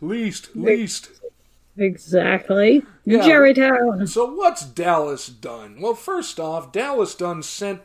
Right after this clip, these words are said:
Speaker 1: or first off, re-signed Dak Prescott to a m-, monster contract.
Speaker 2: Yeah.
Speaker 1: And then
Speaker 2: I was honestly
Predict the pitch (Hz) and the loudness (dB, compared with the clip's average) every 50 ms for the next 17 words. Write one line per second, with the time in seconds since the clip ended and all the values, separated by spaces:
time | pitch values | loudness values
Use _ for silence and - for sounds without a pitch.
0 | _ - 185 165 151 143 135 - - 214 240 269 - - 185 170 151 139 160 202 | _ -6 -6 -6 -6 -6 -10 -6 -4 -2 -2 -2 -4 -4 -4 -4 -4 -4 -6 -10
1 | 208 190 - - 196 185 170 160 147 135 127 _ _ - 175 175 175 165 - _ | -10 -10 -10 -10 -8 -8 -8 -10 -12 -16 _ _ _ -8 -8 -8 -8 -10 -12 _
2 | - 175 170 165 - - 160 151 143 147 - 160 156 139 143 147 143 139 139 139 | -8 -8 -8 -8 -10 -8 -8 -8 -8 -8 -10 -12 -10 -10 -12 -14 -14 -14 -16 -16
3 | 139 147 147 160 156 147 151 160 180 196 208 208 180 - - 151 139 - - 131 | -18 -18 -18 -18 -18 -16 -12 -8 -4 -2 -2 -2 -4 -6 -10 -12 -12 -12 -12 -14
4 | 123 120 98 - 110 98 107 135 160 - _ _ _ _ _ _ _ _ _ _ | -14 -16 -18 -18 -16 -14 -12 -14 -14 -14 _ _ _ _ _ _ _ _ _ _
5 | _ _ _ _ _ - 220 214 190 190 208 202 175 170 180 190 196 156 147 - | _ _ _ _ _ -6 -4 0 4 6 6 6 6 4 2 0 -2 -4 -8 -16
6 | _ _ _ _ _ _ _ _ _ _ _ _ _ _ _ - 147 147 151 156 | _ _ _ _ _ _ _ _ _ _ _ _ _ _ _ -8 -6 -6 -6 -6
7 | 156 165 165 160 156 175 220 294 339 381 349 - 240 240 254 262 269 262 - - | -6 -6 -4 -2 0 4 4 6 6 4 4 4 4 4 6 6 4 2 2 4
8 | 254 247 254 254 | 6 6 6 4